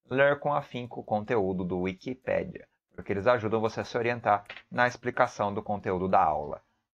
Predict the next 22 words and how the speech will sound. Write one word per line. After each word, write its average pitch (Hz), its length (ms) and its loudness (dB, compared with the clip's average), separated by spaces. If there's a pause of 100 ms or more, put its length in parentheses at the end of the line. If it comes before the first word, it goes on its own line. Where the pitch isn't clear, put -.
(120)
Beleza, 107 480 0
pessoas? - 440 -12
Mas 135 260 0
indo 147 180 -4
aqui 143 200 -6
pro 123 160 -4
mapa 120 260 2
conceitual 110 680 0
junto 110 480 -8 (300)
à 123 140 4
Wikipedia. 90 840 -2
Temos 143 320 0
aqui, 127 220 -2
então, 131 420 0 (240)
ferramentas 147 520 0
administrativas 139 720 0
de 107 80 2
organização 131 600 2
e 117 40 -2
representação 123 500 -6
do 117 80 -4
conhecimento. 110 760 -6